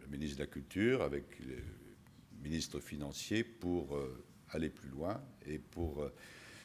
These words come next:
nous bâtir un bon futur. C'est très compliqué parce que, euh,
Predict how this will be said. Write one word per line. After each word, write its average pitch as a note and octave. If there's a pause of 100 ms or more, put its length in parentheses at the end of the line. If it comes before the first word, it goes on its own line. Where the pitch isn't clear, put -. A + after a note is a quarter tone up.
(160)
nous E2
bâtir F2+
un D#2 (320)
bon E2+
futur. C2
C'est G#2+
très F3
compliqué G#2+
parce -
que, G2 (800)
euh, F2